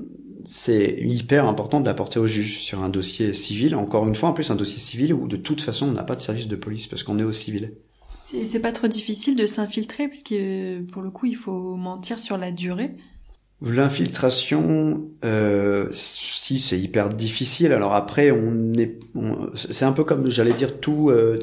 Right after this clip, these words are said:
Speaker 1: tous les domaines du métier. On n'est pas tous bons dans tous les domaines. Moi, par exemple, je suis pas très bon en filature <laughs> parce que je suis pas un gros pilote. J'ai pas le permis moto déjà, ce qui est une gêne pour les filatures. Je suis pas très bon non plus en, en,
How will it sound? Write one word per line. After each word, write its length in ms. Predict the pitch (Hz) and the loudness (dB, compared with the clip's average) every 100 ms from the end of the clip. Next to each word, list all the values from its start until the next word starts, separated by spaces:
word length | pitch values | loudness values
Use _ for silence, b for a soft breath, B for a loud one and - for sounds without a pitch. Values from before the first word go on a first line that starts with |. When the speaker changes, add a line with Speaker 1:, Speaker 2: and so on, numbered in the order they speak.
| - | -2
Speaker 1:
tous 100 | 147 | 2
les 80 | 139 | 4
domaines 360 | 123 131 135 | 6 4 4
du 100 | 113 | 2
métier. 480 | 120 120 120 151 165 | 2 2 4 2 4
On 100 | 147 | 2
n'est 120 | 110 | 0
pas 160 | 104 135 | 0 0
tous 220 | 139 131 | 0 -2
bons 200 | 117 120 | 2 4
dans 120 | 123 | 4
tous 100 | 101 113 | 2 0
les 60 | |
domaines. 320 | 104 101 131 | 0 2 0
Moi, 120 | 143 - | 0 -2
par 120 | 95 | -2
exemple, 240 | 101 120 | 0 -2
je 60 | 123 | -4
suis 100 | - _ | -12 _
pas 140 | 107 | -2
très 220 | 101 - 120 | -2 0 0
bon 180 | 120 | 2
en 40 | 113 | 0
filature 540 | 95 92 90 - - | 0 -4 -2 -4 -2
<laughs> 1080 | 135 - 123 - - - - - 180 - - | -2 0 -2 -6 -8 -12 -10 -8 -8 -8 -8
parce 140 | - | -6
que 60 | - | 0
je 40 | - | 0
suis 80 | |
pas 120 | - 120 | 2 2
un 40 | |
gros 160 | 110 107 | 2 2
pilote. 320 | 95 110 139 | 4 4 2
J'ai 100 | 92 | 0
pas 160 | - | 0
le 80 | 90 | 0
permis 220 | 90 90 | 2 2
moto 300 | 92 92 90 | 2 0 0
déjà, 240 | 131 98 113 | 0 0 -2
ce 80 | - | -2
qui 80 | |
est 40 | 90 | 0
une 80 | 90 | 2
gêne 280 | 98 113 | 4 2
pour 100 | 104 | 0
les 80 | 92 | -2
filatures. 560 | 90 - 92 - 143 143 B B B B B B | -4 -6 -8 -6 -8 -8 B B B B B B
Je 60 | - | -8
suis 140 | 98 | -2
pas 140 | 139 | 0
très 240 | 143 143 139 | 0 2 2
bon 160 | 139 | 4
non 200 | 143 123 | 4 4
plus 280 | 107 - 139 | 0 2 4
en, 60 | 113 | 4
en, 1160 | 98 95 98 98 101 101 - 101 95 95 92 | 4 2 2 2 0 -2 -4 -2 -2 -2 -4